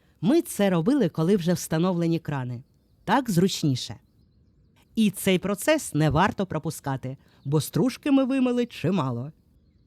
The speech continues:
Розклали магістральну трубу по городу. За правилами, її треба зразу закріпити. При експлуатації і при нагріванні вона зсувається.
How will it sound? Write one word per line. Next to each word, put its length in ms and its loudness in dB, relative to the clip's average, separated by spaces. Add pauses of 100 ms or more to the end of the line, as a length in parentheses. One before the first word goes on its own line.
(1200)
Розклали 720 -6
магістральну 680 0
трубу 380 -2
по 200 -2
городу. 500 -2 (520)
За 180 -2
правилами, 680 2
її 340 2
треба 380 2
зразу 380 0
закріпити. 640 -4 (460)
При 200 4
експлуатації 920 0
і 80 -2
при 160 2
нагріванні 640 4
вона 340 2
зсувається. 840 -6